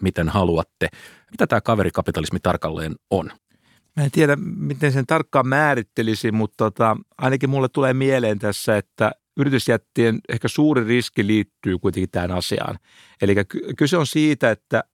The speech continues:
Speaker 2: että isot firmat pääsee lopulta vaikuttamaan siinä kilpailussa noudattaviin sääntöihin. Ja tämähän on semmoinen asia, joka, tämä määrääminenhän kuuluu kansaa edustaville poliitikoille. Mut se, mitä tässä tapahtuu, on se, että liike-elämän edustajat pääsee niinku supattelemaan niille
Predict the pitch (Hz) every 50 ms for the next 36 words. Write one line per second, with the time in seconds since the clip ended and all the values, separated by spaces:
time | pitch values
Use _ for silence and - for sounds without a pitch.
0 | _ _ _ _ _ - - 156 165 185 170 - - - 151 147 135 120 113 -
1 | - 131 123 120 113 - 127 117 120 135 - - 131 110 101 107 101 113 120 117
2 | 113 - 104 - _ 110 101 101 98 92 92 95 - 104 98 98 95 - - 110
3 | 104 98 - 98 92 92 - 98 95 95 92 90 - _ - 98 95 90 - -
4 | 98 87 82 87 - - 160 - - - - - _ _ _ _ _ - - -
5 | - - - 139 120 120 - - - - 139 127 127 120 127 151 151 147 147 156
6 | 160 - - 135 120 113 117 120 110 - 127 123 - _ _ _ _ _ _ -
7 | 120 123 143 143 139 123 120 117 117 113 117 117 - - 135 131 131 123 117 -
8 | 147 147 139 120 123 110 110 113 113 - - 113 117 120 120 - - 139 123 107
9 | 95 - 98 - - - - - - - - - _ _ _ _ _ - - -
10 | - _ _ 110 104 - 151 160 170 160 131 139 123 143 135 - 165 175 - 180
11 | 147 113 - _ - 110 104 101 101 98 - - 113 110 107 101 - - 120 -
12 | 208 131 135 156 156 151 139 120 117 113 113 110 117 120 131 131 135 127 - -
13 | 107 98 - _ 123 113 113 - 117 113 107 113 107 107 - - 170 170 - 160
14 | 131 - _ - 107 98 98 98 95 95 95 98 98 101